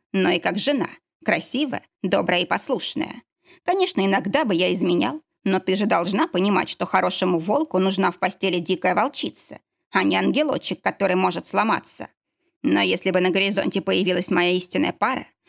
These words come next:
то я бы отвёл тебе маленький домик. Ты бы горя не знала и была счастлива». «Подожди,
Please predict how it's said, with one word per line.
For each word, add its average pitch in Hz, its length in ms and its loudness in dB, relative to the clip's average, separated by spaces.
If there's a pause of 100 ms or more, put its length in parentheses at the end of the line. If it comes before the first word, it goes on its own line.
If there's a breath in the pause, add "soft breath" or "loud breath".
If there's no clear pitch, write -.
(180 soft breath)
то 339 80 -2
я 320 200 2
бы 202 80 -2
отвёл 240 460 -2
тебе 185 180 -2
маленький 180 420 0
домик. 165 380 -2 (340)
Ты 190 120 0
бы 185 100 2
горя 226 260 2
не 180 120 2
знала 185 320 0
и - 120 0
была 175 200 0
счастлива». 185 600 -4 (680)
«Подожди, 240 640 -6